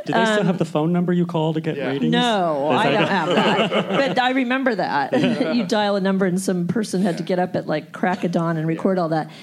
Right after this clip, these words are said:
Speaker 2: No, it's, you know, it's, you, you get it, we get a report, you know, look at, like, a show like This Is Us,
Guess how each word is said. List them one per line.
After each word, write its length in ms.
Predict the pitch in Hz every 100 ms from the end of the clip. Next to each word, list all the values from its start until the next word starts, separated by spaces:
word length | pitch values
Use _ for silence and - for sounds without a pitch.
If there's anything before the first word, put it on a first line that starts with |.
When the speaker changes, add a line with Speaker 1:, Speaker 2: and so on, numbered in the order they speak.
| - - -
Speaker 2:
No, 280 | 240 208 147
it's, 340 | 208 190 -
you 100 | 262
know, 180 | 233 180
it's, 320 | 208 208 -
you, 280 | 202 247 240
you 260 | 214 202
get 220 | 220 208 220
it, 240 | 202 202
we 120 | 202
get 160 | 226 226
a 60 |
report, 600 | 185 185 190 - 196 196 214
you 80 |
know, 100 | 196
look 340 | 185 - 240 320
at, 80 | 180
like, 140 | 196
a 60 | 208
show 180 | -
like 180 | 262 254
This 160 | 269 254
Is 120 | 233
Us, 160 | 285